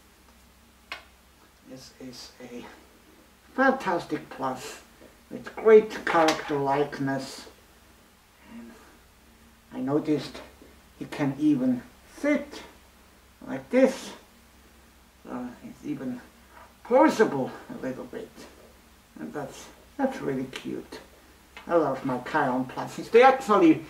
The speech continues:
uh, Kion belongs to my very favorite Disney Store plushies because they, uh, uh, it's excellent craftsmanship, and they really translated the animated character,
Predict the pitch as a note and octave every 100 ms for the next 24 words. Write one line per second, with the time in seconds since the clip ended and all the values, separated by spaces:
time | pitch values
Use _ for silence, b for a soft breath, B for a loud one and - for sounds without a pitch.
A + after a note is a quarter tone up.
0 | B B B - D#3+ D#3+ D#3 - - G#3+
1 | G#3 F#3+ F3 C#3 E3 D#3+ E3 - D3+ C#3
2 | B2+ B2+ C3 B2+ D3 D#3+ D3 - D#3+ D3+
3 | C3+ C3 C3 - - D#3 D3 C3 - C#3
4 | C3 - C3+ B2 - C3 - B2+ - A#2+
5 | - C3 B2 A#2+ B2 A#2 - B B B
6 | B B _ - C#3+ C3 B2+ A#2+ - -
7 | G#3 B3+ - E3 D3 D3 - - D#3+ D3+
8 | C#3+ C#3+ C3 D3+ C#3 B2+ B2+ C#3 C#3+ G#3
9 | F#3 D3+ - D3+ C3+ - C#3 C#3+ C#3 B2+
10 | C3 C#3 C3 B2+ B2+ C#3 - C#3+ C3+ A#2
11 | - B2